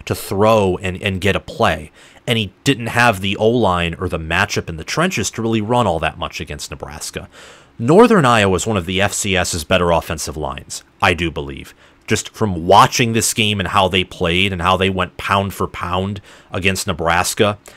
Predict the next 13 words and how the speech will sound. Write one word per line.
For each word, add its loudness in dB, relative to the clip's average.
and 2
the -4
fact -2
that 2
they, -4
they 2
traditionally -2
have 0
done 2
well 2
on 0
offensive -4
line -4